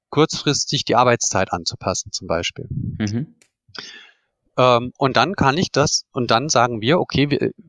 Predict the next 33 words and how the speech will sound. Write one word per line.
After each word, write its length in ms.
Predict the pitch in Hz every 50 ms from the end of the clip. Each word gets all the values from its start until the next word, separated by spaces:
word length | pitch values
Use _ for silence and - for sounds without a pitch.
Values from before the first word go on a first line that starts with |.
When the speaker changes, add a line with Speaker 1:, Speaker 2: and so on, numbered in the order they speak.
| - -
Speaker 1:
ähm, 560 | - 95 123 117 113 113 110 107 110 110 120 -
wir 300 | - - 117 117 117 120
machen 320 | 113 110 117 - 160 160
heute 300 | 123 117 123 135 - 151
mehr 240 | 117 113 120 123 131
als 140 | 147 - -
ein 200 | - 123 131 139
Arbeitszeitmodell. 960 | 120 123 127 131 123 113 - - - 107 92 90 - - 85 - 90 85 82
Also 160 | 92 92 104 98
klassisch, 540 | - - - 117 135 - - 185 170 - -
wenn 120 | 127 127
man 120 | 127 123
heute 180 | 117 120 120 120
in 120 | 127 113
die 40 | 107 120
Unternehmen 500 | 110 95 107 98 95 101 110 139 160 151
geht, 300 | - 156 151 156 - - - - - - - _ -
hat 180 | 123 120 -
ein 200 | - 113 120 123
Bereich 440 | 117 110 92 95 101 113 147 165 - -
ein 240 | - 113 123 151 170
Modell 320 | 156 139 - 113 110 110
für 100 | - -
Vollzeit, 680 | - - - 104 107 127 - - - 175 190 240 - - _ _ _ _ -
da 80 | 107 101
ist 160 | 107 - -
jeder 240 | 120 123 180 151 -
gleich, 520 | 98 92 95 131 226 233 - - - - _ _ _ _ _ _ _ _ -
Speaker 2:
Mhm. 300 | - 113 113 135 185 214 - - -
Speaker 1:
und, 300 | - 135 139 - - - - _ _ _ _ _ _ -
ähm, 520 | 139 131 131 131 127 127 127 131 - - _ _ _ _ _ _ _ _ _ _
verschiedene 420 | - - 156 - - 160 156 - -
Teilzeitmodelle. 1000 | - 123 117 113 110 - - - 95 90 87 - 87 85 - 85 78 80 78